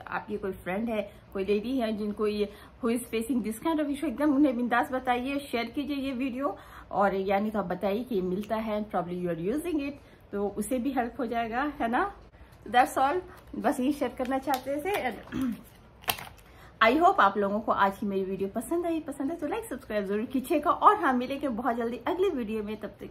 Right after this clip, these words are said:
के लिए बाय बाय, love you, take care and या अपने <clears throat> मेरे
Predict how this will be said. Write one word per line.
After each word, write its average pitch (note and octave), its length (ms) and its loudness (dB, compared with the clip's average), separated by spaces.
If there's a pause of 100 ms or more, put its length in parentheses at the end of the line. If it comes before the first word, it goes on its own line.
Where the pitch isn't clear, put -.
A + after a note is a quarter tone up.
के - 60 -12
लिए - 240 -10
बाय C4+ 180 0
बाय, B3 400 0 (460)
love C4 200 2
you, B3+ 240 -8
take F4+ 200 -6
care D#4+ 240 0
and D#4 120 4
या G#4+ 280 -2 (300)
अपने B3+ 400 -2 (160)
<clears throat> B3+ 120 -6 (3500)
मेरे B3 320 -2